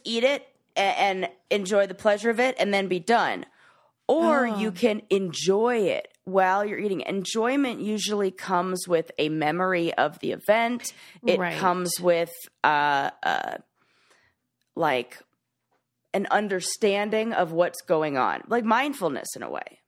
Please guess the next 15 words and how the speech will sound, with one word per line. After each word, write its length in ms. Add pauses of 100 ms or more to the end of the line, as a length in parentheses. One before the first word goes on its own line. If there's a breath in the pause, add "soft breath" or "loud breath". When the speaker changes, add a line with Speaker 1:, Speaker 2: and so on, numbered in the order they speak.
(200)
Speaker 2:
Yeah, 220
so 220 (180)
pleasure 440
would 140
be 100
more 260
fleeting 720 (580)
and 300
Speaker 1:
Yes. 340
Speaker 2:
temporal. 460 (120)
Yeah. 360
Speaker 1:
Yes. 320 (500 soft breath)
Like, 400 (200)
pleasure 640
is 240